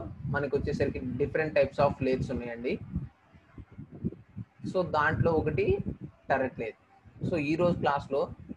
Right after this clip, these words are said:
what is turret lathe, what is the working principle of turret lathe, what is the procedure steps to be taken to run a, uh, turret lathe and to produce different, uh, parts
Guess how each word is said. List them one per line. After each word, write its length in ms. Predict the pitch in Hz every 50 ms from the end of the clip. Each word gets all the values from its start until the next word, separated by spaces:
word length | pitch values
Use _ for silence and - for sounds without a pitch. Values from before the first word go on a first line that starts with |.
| - - -
what 160 | 135 139 - - 180
is 80 | - - - 151
turret 220 | 143 135 139 147 - 131
lathe, 220 | 131 135 147 143 - - - - 139
what 120 | 143 151 165
is 40 | 143 156
the 80 | 143 131 131
working 280 | 135 135 - 170 165 156
principle 340 | 156 160 160 - - 156 151 151
of 60 | 147 -
turret 220 | 135 127 120 - - 127
lathe, 180 | 127 131 131 - 123
what 100 | 135 143 -
is 40 | - -
the 80 | - - -
procedure 440 | 139 135 135 - 156 151 151 160 160 -
steps 300 | - - 427 440 - - - -
to 40 | 135 139
be 80 | 135 - -
taken 320 | - - - - 156 156 - 147
to 100 | 131 123 131
run 120 | 131 139 147 160 180
a, 20 | 180 - - - - _ - - - - 135
uh, 440 | 135 131 127 127 123 123 120 120 120 120 - - - - - - - - 165 - -
turret 260 | 135 139 151 147 - 151
lathe 160 | 147 156 - - 143
and 100 | 131 - 135
to 40 | 127 - 131
produce 340 | 135 135 135 147 160 165 - - 139
different, 380 | 131 - 147 147 147 151 147 - 151 147
uh, 80 | 139 135 - - - - - - - - - - - - - _ - 139
parts 280 | 139 147 156 156 -